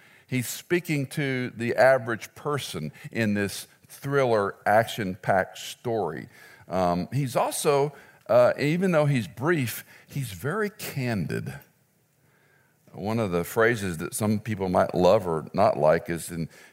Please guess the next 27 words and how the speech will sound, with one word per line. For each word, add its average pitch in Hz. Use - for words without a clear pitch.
chapter 98
three, 110
verse 82
twenty-one. 87
Jesus 98
is 82
back 98
at 90
his 82
home 101
synagogue, 87
and 90
he's 92
teaching, 190
and 87
everybody 131
wants 139
to -
see 165
a 135
miracle. 170
This 131
is 123
the 87
homeboy 180
done 180
good. 170